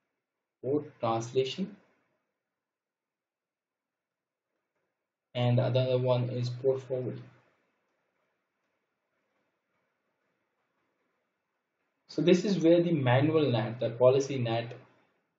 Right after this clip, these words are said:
is being used. Without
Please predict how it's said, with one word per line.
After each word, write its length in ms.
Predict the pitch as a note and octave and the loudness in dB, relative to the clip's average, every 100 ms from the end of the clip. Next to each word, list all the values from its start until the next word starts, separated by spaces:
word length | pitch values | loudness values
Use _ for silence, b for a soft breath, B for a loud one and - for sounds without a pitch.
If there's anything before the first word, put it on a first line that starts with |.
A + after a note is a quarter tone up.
| _ | _
is 380 | A#2+ A#2+ B2 - - _ _ _ _ _ C3 | -4 -2 -4 -10 -20 _ _ _ _ _ -2
being 280 | C3 B2+ A#2+ | 0 2 0
used. 460 | A#2+ G#2+ - - - _ - | -2 -6 -6 -16 -20 _ -4
Without 520 | B2+ D3+ E3+ F3 | 6 8 8 6